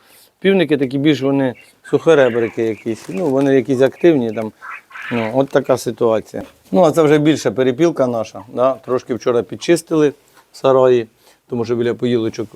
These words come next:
влаг-, влажнувато. На зиму зараз у мене кількість тут невелика і вентилятор не включається. Буває там на протязі дня, коли там гарненько підтопиш, включаєш, видуваєш, трошки видути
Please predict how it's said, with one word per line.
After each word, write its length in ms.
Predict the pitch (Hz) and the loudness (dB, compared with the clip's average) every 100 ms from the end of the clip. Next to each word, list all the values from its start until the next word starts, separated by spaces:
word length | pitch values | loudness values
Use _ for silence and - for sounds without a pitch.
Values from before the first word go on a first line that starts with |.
| 120 | -4
влаг-, 320 | 120 123 120 | 2 2 2
влажнувато. 880 | 123 131 110 123 117 127 156 156 165 | 2 2 2 -2 2 4 4 2 -4
На 280 | 143 139 117 | 0 0 0
зиму 420 | 123 143 123 117 | 0 0 -2 -6
зараз 280 | - 120 120 | -6 -6 -4
у 40 | |
мене 200 | 120 117 | -8 -8
кількість 420 | - 113 117 110 | -8 -10 -10 -10
тут 140 | 123 110 | -8 -4
невелика 580 | 120 120 117 107 113 - | -2 0 0 -2 -4 -4
і 200 | 131 123 - - _ - | -2 -2 -2 -12 _ -4
вентилятор 680 | 123 - 135 127 113 120 120 | -2 2 2 4 2 -2 0
не 160 | 147 | 0
включається. 600 | 117 120 120 208 202 127 | 0 -4 -2 2 2 0
Буває 340 | 113 135 135 120 | -2 2 2 2
там 180 | 123 | -2
на 80 | 123 | -4
протязі 440 | 110 120 117 113 120 | -4 -8 -6 -8 -6
дня, 180 | 120 - | -8 -6
коли 160 | 117 | -6
там 140 | 113 113 | -6 0
гарненько 440 | 120 110 113 113 | 0 0 -6 -10
підтопиш, 520 | - 139 214 214 170 - - - _ | -10 0 0 0 -4 -10 -20 -20 _
включаєш, 460 | 139 131 170 160 113 | -4 2 4 4 2
видуваєш, 640 | 123 117 127 143 127 110 | -2 0 2 4 2 -2
трошки 360 | 113 117 - 113 | -8 -10 -8 -8
видути 460 | 117 110 - 117 | -6 -8 -8 -8